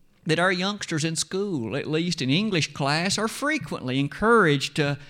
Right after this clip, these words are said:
make note in terms of various parts of speech,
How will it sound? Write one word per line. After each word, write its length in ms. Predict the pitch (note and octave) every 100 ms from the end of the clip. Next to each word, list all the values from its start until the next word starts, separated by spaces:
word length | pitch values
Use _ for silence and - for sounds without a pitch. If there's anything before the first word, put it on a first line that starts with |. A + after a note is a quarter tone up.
| -
make 300 | E3 F#3 A#3
note 520 | F3+ G3 E3+ F3 E3+ -
in 160 | D3+ C#3+
terms 520 | E3+ F3 F3+ F3+ D#3+
of 340 | D#3 C#3 D3
various 340 | D3+ E3+ F3 D3+
parts 380 | - F3 -
of 80 | C3+
speech, 640 | - - F#3+ C3 A2+ -